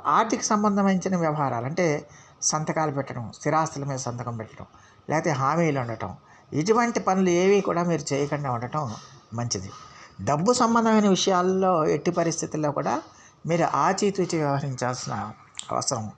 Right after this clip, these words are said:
ఎంతైనా ఉంటుంది. అలాగే ఆరోగ్య సంబంధమైన విషయాల్లో కూడా ఈ రాశికి చెందిన జాతకులు కొంచెం జాగ్రత్తగా ఉండాలి. ఆరోగ్యాన్ని ఎట్టి పరిస్థితుల్లో కూడా మీరు నిర్లక్ష్యం చేయకూడదు. ఆరోగ్యాన్ని జాగ్రత్తగా కాపాడుకోవాల్సిన అవసరం ఎంతైనా ఉంటుంది.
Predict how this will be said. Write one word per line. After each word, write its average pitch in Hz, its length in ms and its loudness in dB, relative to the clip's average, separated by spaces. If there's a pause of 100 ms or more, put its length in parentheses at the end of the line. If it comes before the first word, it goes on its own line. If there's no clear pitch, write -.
(360)
ఎంతైనా 156 400 -2
ఉంటుంది. 160 480 -4 (640)
అలాగే 214 640 2 (300)
ఆరోగ్య 233 440 4
సంబంధమైన 190 560 2
విషయాల్లో 156 460 0
కూడా 156 200 -4
ఈ 190 160 0
రాశికి 139 400 -2
చెందిన 131 160 -6
జాతకులు 127 380 -8
కొంచెం 123 300 -8
జాగ్రత్తగా 117 420 -4
ఉండాలి. 92 260 -12 (680)
ఆరోగ్యాన్ని 143 480 0
ఎట్టి 139 120 -4
పరిస్థితుల్లో 151 400 -2
కూడా 151 160 -2
మీరు 139 480 -2 (560)
నిర్లక్ష్యం 170 680 0
చేయకూడదు. 123 480 -2 (580)
ఆరోగ్యాన్ని 185 1000 2
జాగ్రత్తగా 165 480 0
కాపాడుకోవాల్సిన 151 760 -2
అవసరం 131 340 -4
ఎంతైనా 131 360 -6
ఉంటుంది. 117 300 -12